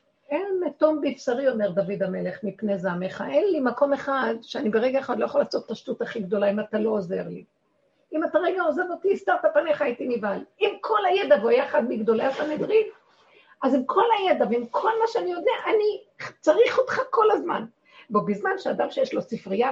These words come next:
ודעת ושכל נאור של תורה, של דעת תורה, הוא יכול גם לסמוך על דעתו, ותזוח עליו דעתו. כמו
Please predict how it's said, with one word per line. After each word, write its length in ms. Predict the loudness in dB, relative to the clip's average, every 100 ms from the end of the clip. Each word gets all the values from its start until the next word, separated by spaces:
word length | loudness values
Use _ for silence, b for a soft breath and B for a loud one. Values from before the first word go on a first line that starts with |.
| -2
ודעת 580 | -2 0 0 0 -6 -8
ושכל 880 | -10 -12 -20 _ -8 2 2 4 2
נאור 420 | 4 2 2 0
של 220 | 0 -8 -8
תורה, 420 | -6 -2 -2 -2
של 160 | -6
דעת 320 | -4 0 0 0
תורה, 240 | -4 -4 -4 -8 -12 _ _ _ _
הוא 200 | -8 -4
יכול 380 | -2 -2 -2 -2 -2
גם 140 | -4 -6
לסמוך 520 | -6 -6 -2 -2 -2 -8
על 80 |
דעתו, 600 | -4 -2 -2 0 0 -2 -8 _ _ _ _ _ _ _ -6
ותזוח 760 | -4 2 2 4 4 2 0
עליו 200 | -2 -2 -4
דעתו. 440 | -6 -6 -10 -14 -16 _ _ _ _ _ _ _
כמו 280 | 0 0